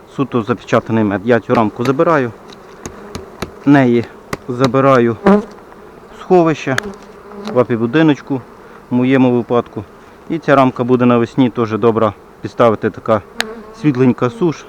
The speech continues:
зразу з метком. Супер буде для підкріплення якоїсь із сімей. Так, ну і крайня рамка. Я дивлюсь, вона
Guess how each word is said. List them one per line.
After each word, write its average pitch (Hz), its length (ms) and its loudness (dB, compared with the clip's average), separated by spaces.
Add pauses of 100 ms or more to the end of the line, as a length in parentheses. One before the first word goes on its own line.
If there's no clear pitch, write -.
зразу 117 360 2
з 104 80 -10
метком. 127 440 0 (960)
Супер 131 300 -2
буде 117 300 0
для 120 200 0 (800)
підкріплення 127 640 0
якоїсь 120 580 -2
із 139 160 -8
сімей. 101 380 -4 (720)
Так, 120 280 2
ну 143 180 4
і 165 40 -2
крайня 170 420 2
рамка. 165 400 0 (1800)
Я 131 100 0
дивлюсь, 139 340 -2
вона 139 260 2